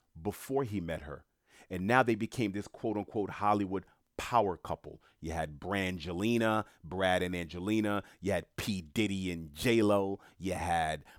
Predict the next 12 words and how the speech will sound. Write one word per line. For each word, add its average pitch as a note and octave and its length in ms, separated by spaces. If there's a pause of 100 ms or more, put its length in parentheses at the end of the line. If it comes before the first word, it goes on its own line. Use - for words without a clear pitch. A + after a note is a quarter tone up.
(120)
Ben F#2+ 380
Affleck G2 640
and D#2 280
I D2+ 80
think F2+ 260
it D#2 80
was D#2 160
Jennifer D2+ 600
Garner G2 480
or D#2+ 120
with D2 240
Bennifer. G2 540